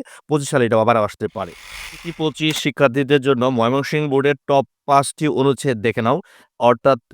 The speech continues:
টপ পাঁচটির মধ্যে প্রথমে হচ্ছে স্বাধীনতা দিবস, দুই নম্বরে হচ্ছে বৈশাখী মেলা, তিন নম্বরে হচ্ছে সুন্দরবন, চার নম্বরে হচ্ছে জাতীয় পতাকা, পাঁচ নম্বরে হচ্ছে কম্পিউটার। এই পাঁচটি হচ্ছে তোমাদের টপ ফাইভ। তুমি এই পাঁচটা পড়ার পরে তারপরে তুমি পড়বা ময়মনসিংহ বোর্ড দুই হাজার তেইশ সালে আসছে কি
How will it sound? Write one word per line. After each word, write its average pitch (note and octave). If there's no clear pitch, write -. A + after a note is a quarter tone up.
টপ C#3
পাঁচটির D3+
মধ্যে C#3
প্রথমে C#3
হচ্ছে C#3+
স্বাধীনতা B2+
দিবস, C3+
দুই A#2+
নম্বরে B2
হচ্ছে C3+
বৈশাখী A2+
মেলা, B2+
তিন A#2
নম্বরে A#2+
হচ্ছে B2+
সুন্দরবন, A#2+
চার A2
নম্বরে A#2+
হচ্ছে B2+
জাতীয় A2
পতাকা, B2+
পাঁচ A#2
নম্বরে A#2+
হচ্ছে B2
কম্পিউটার। A#2
এই A#2
পাঁচটি C#3+
হচ্ছে D3
তোমাদের D3+
টপ D3
ফাইভ। G#2+
তুমি D3
এই D#3
পাঁচটা D#3+
পড়ার D3+
পরে C3+
তারপরে D3+
তুমি D#3
পড়বা C3+
ময়মনসিংহ F3
বোর্ড F3+
দুই E3
হাজার D#3+
তেইশ F#3+
সালে D3
আসছে A#2+
কি F3